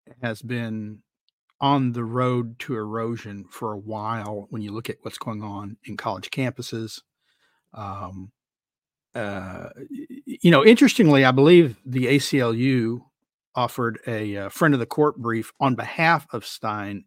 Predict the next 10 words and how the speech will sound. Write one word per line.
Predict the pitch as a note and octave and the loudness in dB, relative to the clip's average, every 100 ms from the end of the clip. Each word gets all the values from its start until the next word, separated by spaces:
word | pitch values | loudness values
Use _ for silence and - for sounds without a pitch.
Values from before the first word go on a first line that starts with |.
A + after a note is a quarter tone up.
| _ | _
and | G#2+ G#2 G2+ G2+ | -12 -10 -12 -14
Simberg. | - A2+ G2+ A#2 - _ _ _ _ _ _ - | -12 -10 -6 -8 -10 _ _ _ _ _ _ -10
Uh, | A#2+ A2 A2 | -6 -4 -4
so | - - C3 | -6 -2 -2
they | A#2 C#3+ D3 | 0 4 4
were | C#3 | 2
still | - - C3 | -2 -2 -2
doing | B2+ B2+ A2+ | 0 0 2
their | C3 B2+ | 0 0
job. | - G2+ F#2 A#2+ | -2 -6 -6 -8